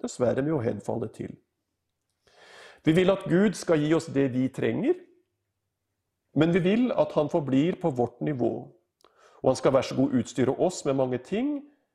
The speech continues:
men vi vil beholde styringen over egne liv. Det er en spenning vi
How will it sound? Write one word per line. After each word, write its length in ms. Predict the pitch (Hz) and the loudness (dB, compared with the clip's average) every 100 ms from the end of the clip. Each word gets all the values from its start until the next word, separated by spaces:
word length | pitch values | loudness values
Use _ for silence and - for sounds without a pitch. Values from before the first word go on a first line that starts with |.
| _ _ | _ _
men 220 | 135 147 123 | -2 0 2
vi 260 | 143 254 254 | 2 4 4
vil 140 | 170 127 | 0 -2
beholde 360 | 135 113 110 120 | 0 0 -2 -4
styringen 640 | - 139 113 113 175 247 | -4 -4 -2 -2 -2 -2
over 240 | - 131 | -2 0
egne 360 | 135 123 - - | 0 0 0 -4
liv. 380 | 107 - - - - _ _ _ _ _ _ _ _ _ _ _ _ _ _ _ _ _ - - - | -4 -8 -12 -16 -18 _ _ _ _ _ _ _ _ _ _ _ _ _ _ _ _ _ -20 -20 2
Det 100 | 185 | 4
er 100 | 214 | 4
en 80 | - | 4
spenning 400 | 226 175 123 | 4 4 4
vi 120 | 135 | 4